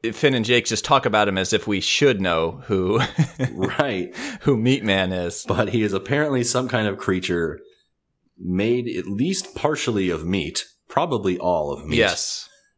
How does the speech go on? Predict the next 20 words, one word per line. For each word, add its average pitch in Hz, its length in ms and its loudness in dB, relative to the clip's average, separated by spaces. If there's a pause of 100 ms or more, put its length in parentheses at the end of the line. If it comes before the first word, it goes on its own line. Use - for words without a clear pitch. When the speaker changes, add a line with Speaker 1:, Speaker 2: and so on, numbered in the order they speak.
(140)
Speaker 2:
Uh, 95 100 -2
Speaker 1:
It's 101 120 -2
a 135 80 2
strong 170 360 2
implication 120 580 2
that 95 100 0
he 101 100 4
is 95 140 4
made 98 240 4
of 92 140 0
meat 101 320 0
and 95 100 0
that 90 120 0
he 95 120 2
is - 280 -2 (120)
just, - 300 -8 (100)
like, 107 220 2
sort 117 180 4
of, 101 200 6
uh, 92 360 6